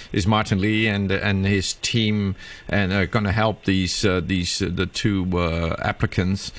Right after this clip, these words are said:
to go and do a quarter final appeal? Um, uh, uh, what is gonna happen next, uh, Brian?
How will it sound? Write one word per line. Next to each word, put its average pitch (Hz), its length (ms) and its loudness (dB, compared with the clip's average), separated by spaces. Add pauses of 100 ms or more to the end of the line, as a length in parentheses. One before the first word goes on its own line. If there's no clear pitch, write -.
(280)
to - 80 -2
go 95 240 2
and 92 240 0
do 92 160 2
a 82 40 0
quarter 95 280 0
final 95 320 0
appeal? 113 500 -2
Um, 95 640 0
uh, 92 480 -2
uh, - 140 -8
what - 400 -2
is - 80 0
gonna 101 200 4
happen 107 240 2
next, 110 300 0
uh, 92 140 2
Brian? 82 400 -2